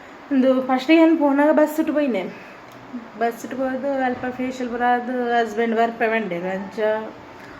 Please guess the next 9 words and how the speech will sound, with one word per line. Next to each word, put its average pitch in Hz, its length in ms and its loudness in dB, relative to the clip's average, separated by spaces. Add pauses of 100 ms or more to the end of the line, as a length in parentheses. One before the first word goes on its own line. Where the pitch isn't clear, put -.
(120)
ಆರ್ಲೆ 220 320 -2
ತುಂದನೆರ್ 202 440 -4
ಬತ್ತಿತ್ತೆರ್ 202 580 -8
ಅಂಚ 175 240 -10
ಬೊಕ 226 220 -10
ಒಟ್ಟಿಗೆ 214 420 -8
ಪೂರ 202 140 -8
ಬತ್ತ 220 300 -8 (1120)
ಬೊಕ 214 240 -6